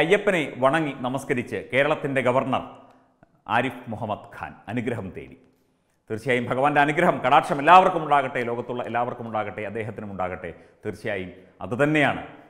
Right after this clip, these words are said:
പ്രാർത്ഥന, എല്ലാവരുടെയും പ്രാർത്ഥന. സ്വാമി ശരണം, സ്വാമിയേ ശരണമയ്യപ്പ. ഇനി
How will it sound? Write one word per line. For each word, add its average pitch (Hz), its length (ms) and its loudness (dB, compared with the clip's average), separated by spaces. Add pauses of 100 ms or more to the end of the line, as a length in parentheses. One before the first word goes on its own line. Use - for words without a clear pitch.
(100)
പ്രാർത്ഥന, 104 320 0 (240)
എല്ലാവരുടെയും 151 500 6 (220)
പ്രാർത്ഥന. 87 340 -6 (540)
സ്വാമി 107 280 -2 (140)
ശരണം, 87 320 -6 (200)
സ്വാമിയേ 107 360 -2 (360)
ശരണമയ്യപ്പ. 78 540 -8 (840)
ഇനി 127 120 -2